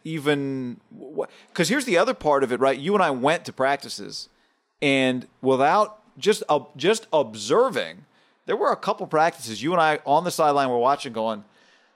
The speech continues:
there's just, he's like, I don't mind the guy starting fights, but it just felt a little,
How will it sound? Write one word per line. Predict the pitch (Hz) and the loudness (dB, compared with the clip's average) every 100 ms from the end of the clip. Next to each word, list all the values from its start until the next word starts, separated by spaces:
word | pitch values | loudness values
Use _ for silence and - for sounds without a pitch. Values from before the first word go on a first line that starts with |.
| - | -10
there's | 214 - | -10 -6
just, | 262 196 151 | -6 -6 -10
he's | 170 156 | -10 -2
like, | 143 123 - _ _ _ - | 0 0 -4 _ _ _ -2
I | 226 | 0
don't | 226 | 2
mind | 160 147 | 2 2
the | |
guy | 135 123 | 2 0
starting | - 117 104 | 2 0 -2
fights, | - 320 151 120 - | 0 0 0 -4 -6
but | - 135 | -2 0
it | 123 | 0
just | 202 208 - | -2 -2 0
felt | 160 143 - | 0 0 -4
a | 127 | -2
little, | 110 107 127 180 185 175 165 | -2 -2 -4 0 2 2 -2